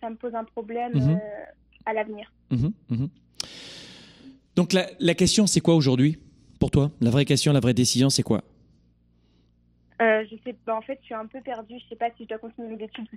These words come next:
Speaker 1: si je peux vraiment me lancer dans ce que j'aime.
Speaker 2: Ok, Tiffany, écoute-moi bien. C'est un entrepreneur qui te parle et pas uniquement un coach et puis un père de famille aussi, accessoirement.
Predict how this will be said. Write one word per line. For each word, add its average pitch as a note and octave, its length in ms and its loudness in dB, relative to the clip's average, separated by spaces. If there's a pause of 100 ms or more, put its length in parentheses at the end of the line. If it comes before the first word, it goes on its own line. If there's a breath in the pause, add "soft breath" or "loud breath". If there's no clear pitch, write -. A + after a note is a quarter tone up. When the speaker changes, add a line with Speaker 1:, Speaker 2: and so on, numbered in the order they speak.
Speaker 1:
si G3+ 320 -12
je - 80 -20
peux A3+ 80 0
vraiment A3 240 -2
me A3+ 40 -4
lancer A3 220 -4
dans A3+ 100 -4
ce A3+ 60 -20
que G#3+ 140 -4
j'aime. G3+ 200 -6 (220)
Speaker 2:
Ok, C3 180 0 (100)
Tiffany, D3+ 340 2
écoute-moi C#3+ 280 2
bien. G2+ 200 0 (800 soft breath)
C'est - 340 0
un C3+ 100 4
entrepreneur C#3+ 480 2
qui - 120 -6
te B2 100 0
parle B2+ 300 0
et A2+ 60 0
pas B2+ 120 2
uniquement A#2+ 340 2
un G#2+ 80 2
coach - 460 -2
et - 40 -8
puis A#2+ 120 2
un G#2 80 4
père A2+ 160 2
de G#2+ 60 2
famille F#2+ 280 2
aussi, F2+ 220 -4
accessoirement. F#2 460 -4